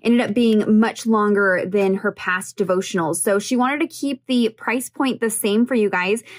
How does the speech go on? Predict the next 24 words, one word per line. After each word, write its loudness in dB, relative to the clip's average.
So 0
to 0
do 2
that, -2
she -4
did -2
separate -2
some 0
of 0
the 0
product. -4
There's 0
still, 0
you'll 2
see 0
a 2
ton 0
of -2
product -4
in 2
the -4
physical -2
kit, -6
but, -2